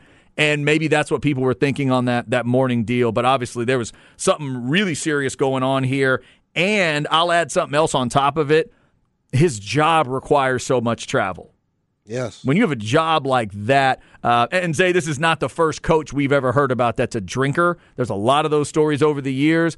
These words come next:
Speaker 1: A lot of guys that have had to been, you know, poured into hotel rooms over the years, and maybe you need to be driven somewhere. But long before this, Bob Huggins should have figured out that, hey, maybe I need to get a driver to take me everywhere. But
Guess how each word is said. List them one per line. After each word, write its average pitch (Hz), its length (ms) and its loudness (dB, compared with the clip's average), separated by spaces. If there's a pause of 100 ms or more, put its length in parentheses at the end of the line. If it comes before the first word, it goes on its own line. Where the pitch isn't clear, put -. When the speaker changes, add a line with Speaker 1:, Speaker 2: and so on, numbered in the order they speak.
(140)
Speaker 1:
A 113 60 0
lot 139 200 4
of 135 80 -2
guys 147 280 2
that 135 80 0
have 127 80 -2
had 139 160 2
to 127 60 -8
been, 135 240 -2 (160)
you 139 100 0
know, 120 80 -2 (100)
poured 170 420 4
into 151 220 2
hotel 156 500 2
rooms 127 500 0 (240)
over 147 240 2
the 131 120 -4
years, 135 500 2
and 117 180 -2 (140)
maybe 147 240 2
you 147 80 -2
need 156 220 0
to 147 80 0
be 147 120 -2
driven 135 580 0
somewhere. 135 600 0 (280)
But 139 140 0
long 165 320 2
before 147 300 2
this, 131 240 0
Bob 135 260 2
Huggins 123 280 -2
should 127 140 0
have 113 100 -6
figured 117 340 -2
out 117 300 0
that, 107 160 -4
hey, 123 120 0
maybe 113 280 0
I 113 60 2
need 113 160 -2
to 110 60 -4
get 107 120 -4
a 101 40 -8
driver 110 400 -2
to 104 80 -8
take 110 220 -4
me 113 180 -6
everywhere. 135 560 2
But 107 220 -4